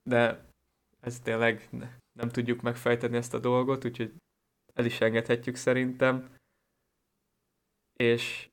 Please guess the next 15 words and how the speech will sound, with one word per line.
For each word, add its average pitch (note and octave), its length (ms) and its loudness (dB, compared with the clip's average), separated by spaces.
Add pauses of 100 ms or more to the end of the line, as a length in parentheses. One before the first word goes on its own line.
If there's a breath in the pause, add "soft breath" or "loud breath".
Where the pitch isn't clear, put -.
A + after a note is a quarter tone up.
igen, - 400 -6 (500)
a A#2 280 2
kultisták, G#2+ 840 -2
ahogy G#2 280 -4
te - 180 -20
már G#2 260 2
mondtad. G#2 640 -2 (640)
Én A#2+ 200 -6
például A#2+ 360 6
itt A#2+ 140 2
második A#2 480 0
nézésre G#2+ 460 -2
vettem G#2+ 420 -2
észre, G#2+ 380 0
hogy G#2+ 460 0